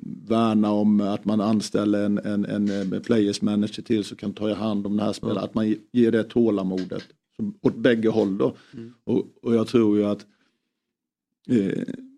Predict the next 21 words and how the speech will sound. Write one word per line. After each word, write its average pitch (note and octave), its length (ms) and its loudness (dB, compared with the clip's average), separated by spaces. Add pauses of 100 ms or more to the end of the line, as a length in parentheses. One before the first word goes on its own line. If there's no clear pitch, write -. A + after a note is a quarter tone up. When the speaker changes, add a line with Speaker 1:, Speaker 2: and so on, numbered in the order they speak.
(200)
Speaker 1:
vi C3 160 6
nonchalerar B2+ 1000 6
Europa, B2 600 4
viktigheten A2+ 720 4
av G#2 160 2
Europa G#2+ 440 2
i - 20 -2
svensk G2 320 -2
fotboll - 300 -4
också. - 340 -4
För, - 320 0
för - 180 -2
grejen G#2 340 4
är G2+ 220 2
att, - 140 -8 (420)
eh, G2+ 400 -4 (340)
någonstans A2+ 1040 2
så - 180 -6
tror G2 360 2
jag F#2+ 380 -2
att F#2 240 -6